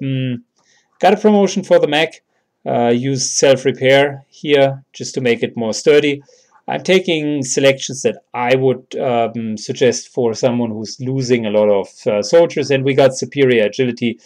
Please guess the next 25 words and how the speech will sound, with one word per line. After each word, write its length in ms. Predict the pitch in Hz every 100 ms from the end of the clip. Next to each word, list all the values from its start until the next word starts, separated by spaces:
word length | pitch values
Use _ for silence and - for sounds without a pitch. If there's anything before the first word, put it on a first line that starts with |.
| - _
which 200 | - 175
is 140 | - -
just 320 | 147 117 -
a 40 |
phenomenal, 880 | - 127 117 117 117 117 110 104 98 _ _ _
um, 500 | - 110 104 104 104 101
P 220 | - 113
C 220 | - 131
S, 300 | 151 - - _ _ _
something 480 | - - 120 139 123
that 260 | 113 107 -
either 500 | 120 110 110 107 -
of 300 | 120 101 -
the 160 | 107
Reapers 680 | 95 110 113 110 107 107 - - _
or, 600 | 110 104 101 101 101 - -
uh, 300 | 127 110 107
Templar, 580 | 135 135 131 113 110 107 _ _ _ _ _ _
uh, 160 | 120 110
or 140 | 135 117
some, 520 | - 113 113 - 131
someone 360 | 139 131 120
alike 360 | 110 104 101 -
could 280 | - 117 -
use. 360 | 98 120 -